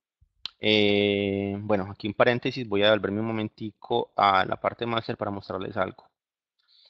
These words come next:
En el master, acá en administración, eh, hay una utilidad que se llama exportar objetos. Cuando yo exporto objetos, yo lo que hago es publicarlos y hacerlos disponibles,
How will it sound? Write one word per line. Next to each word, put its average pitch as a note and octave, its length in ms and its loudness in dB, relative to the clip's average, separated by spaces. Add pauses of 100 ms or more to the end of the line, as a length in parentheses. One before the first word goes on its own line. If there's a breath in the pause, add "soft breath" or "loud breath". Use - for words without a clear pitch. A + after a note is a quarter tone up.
(100)
En B2+ 100 0
el D3+ 120 4
master, D#3 500 4 (160)
acá - 400 2
en B2+ 360 0
administración, B2+ 880 0 (460 soft breath)
eh, G2+ 1200 4 (180)
hay A2+ 180 2
una C3+ 100 2
utilidad B2 680 4
que A#2+ 100 -8
se G#2+ 120 0
llama G2+ 220 2
exportar G2+ 420 -2
objetos. G#2 640 -4 (320)
Cuando A2 200 -2
yo A2 180 2
exporto - 420 -2
objetos, B2+ 480 -2
yo A2+ 80 0
lo A2 120 -2
que - 140 0
hago A#2+ 220 4
es - 80 -6
publicarlos G#2 920 0 (320)
y A#2 160 4
hacerlos A2+ 420 6
disponibles, B2+ 920 0